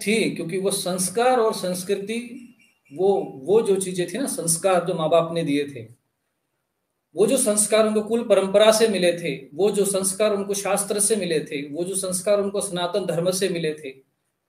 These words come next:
जो, जो, वो जो संस्कार उनके पूर्वजों से मिले थे,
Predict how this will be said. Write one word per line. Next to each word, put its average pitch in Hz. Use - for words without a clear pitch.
जो, 185
जो, 165
वो 190
जो 202
संस्कार 196
उनके 190
पूर्वजों 170
से 202
मिले 165
थे, 156